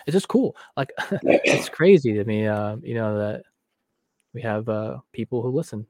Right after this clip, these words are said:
Speaker 1: and listen
Speaker 2: Well,
Speaker 1: regularly,
Speaker 2: I'm
Speaker 1: so.
Speaker 2: like, "Oh, every, I look forward to every week," and it's like, "Oh, it's Wednesday night.
Speaker 1: <laughs>
Speaker 2: Gotta talk to Hefty Duck.
Speaker 1: Yeah.
Speaker 2: Gotta do the podcast."
Speaker 1: And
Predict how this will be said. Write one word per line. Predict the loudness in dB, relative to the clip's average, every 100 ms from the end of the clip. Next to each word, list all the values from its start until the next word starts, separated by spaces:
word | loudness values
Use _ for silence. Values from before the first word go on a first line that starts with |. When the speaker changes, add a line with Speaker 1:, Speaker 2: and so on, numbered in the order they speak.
| -10
Speaker 1:
and | -8 -6
listen | -6 -2
Speaker 2:
Well, | 0
Speaker 1:
regularly, | 0 -2 -4 -6 -8 -4
Speaker 2:
I'm | -2
Speaker 1:
so. | 2
Speaker 2:
like, | 2 2 0
"Oh, | 0 0 -2 -14 -16 -12
every, | -4 -4 -4 -6
I | -6
look | -4 -6
forward | -6 -4 -4 -6
to | -8
every | -6 -6
week," | -6 -8
and | -10
it's | -10
like, | -4 0
"Oh, | 0 0
it's | -6 -2
Wednesday | -2 0 -4 -2 0
night. | 2 4 4 2 -4 _
Speaker 1:
<laughs> | -4
Speaker 2:
Gotta | -2
talk | -2 0 0 0
to | 2 2 2
Hefty | -2 -2 2
Duck. | 2
Speaker 1:
Yeah. | 4 2 2 -4 -4
Speaker 2:
Gotta | -2 2
do | 2
the | 2
podcast." | 2 4 4 2 0 0 2
Speaker 1:
And | 2 2